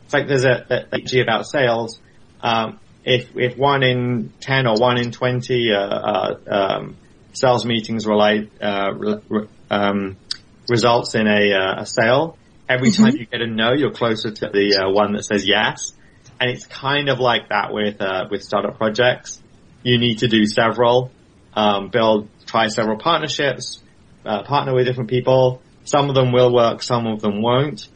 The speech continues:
Speaker 1: But unless you, uh, unless you try it, unless you keep trying it, you get to that one that succeeds. And B, each time you, uh, just like with sales, each time you try and sell something to someone who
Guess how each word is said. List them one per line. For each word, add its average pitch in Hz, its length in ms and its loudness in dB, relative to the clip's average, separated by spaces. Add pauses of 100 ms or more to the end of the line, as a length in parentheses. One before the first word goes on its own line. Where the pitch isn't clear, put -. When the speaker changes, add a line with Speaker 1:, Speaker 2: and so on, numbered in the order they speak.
(440)
Speaker 1:
But 131 140 4
unless 143 400 2
you, 135 340 0
uh, 113 380 -2
unless 131 240 0
you 131 80 -2
try 123 380 2
it, - 60 0
unless 110 220 -2
you 107 60 -8
keep 131 240 -4
trying 113 320 -2
it, 131 200 -2 (220)
you 131 80 0
get 120 200 0
to 110 100 -10
that 107 160 -2
one 107 180 -2
that 107 120 -4
succeeds. 127 720 -8 (380)
And 156 260 -4
B, 156 480 4 (380)
each - 300 0
time 131 380 2
you, 120 520 4
uh, 107 480 -2
just 123 240 0
like 120 220 2
with 110 160 -2
sales, 147 440 4 (300)
each 147 300 -4
time 131 240 0
you 117 180 -2
try 147 360 0
and 131 160 2
sell 120 360 2
something 117 380 -4
to - 100 -16
someone 110 420 0
who 107 360 4